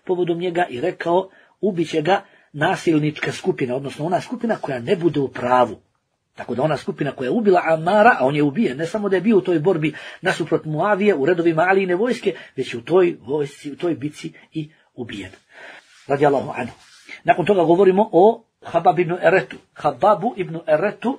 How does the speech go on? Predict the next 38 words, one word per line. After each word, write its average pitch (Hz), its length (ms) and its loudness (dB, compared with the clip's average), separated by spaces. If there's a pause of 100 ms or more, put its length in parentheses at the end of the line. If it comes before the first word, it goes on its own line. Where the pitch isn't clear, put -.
radijallahu 170 560 0
anhu, 196 200 -4
govorili 190 300 0
smo 175 180 -6
o - 20 -2
njemu 208 260 0
među 185 200 0
prvim 202 240 -4
muslimanima, 208 680 -2
čak - 320 -6
da 175 120 -2
je 202 180 2
po 190 240 -2
nekim 185 260 -6
mišljenjima 202 500 -2
izgleda 165 320 0
vjerodostojnim 185 640 -2
primio 185 260 -4
islam 214 420 2
kao 160 160 -4
prvi 175 280 0
rob. 113 160 -2 (440)
Prvi 285 240 2
čak 240 160 -4
i 185 80 -4
prije 165 180 0
Bilala. 107 400 -8 (320)
Habab 151 320 0
ibn 147 240 -6
Eret, 226 300 -2 (260)
govorili 220 220 0
smo 226 140 -6
o 226 40 -2
njemu 240 220 -2
da 214 120 0
je 220 260 2
bio 180 520 2
kovač, 202 480 6